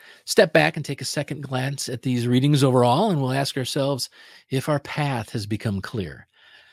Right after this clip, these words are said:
To do this, I'd like to answer two questions. So what and now what? Okay, so what? Why should we care about any of this? Well,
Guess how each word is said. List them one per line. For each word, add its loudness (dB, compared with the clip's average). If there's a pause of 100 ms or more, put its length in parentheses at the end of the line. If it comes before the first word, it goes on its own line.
(180)
To -4
do 4
this, 2
I'd -12
like -4
to -4
answer -4
two -2
questions. -4 (200)
So 0
what 0 (560)
and -2
now -4
what? -16 (1200)
Okay, -6 (380)
so 0
what? -4
Why -2
should -4
we -2
care 0
about 2
any -4
of -10
this? -14
Well, -8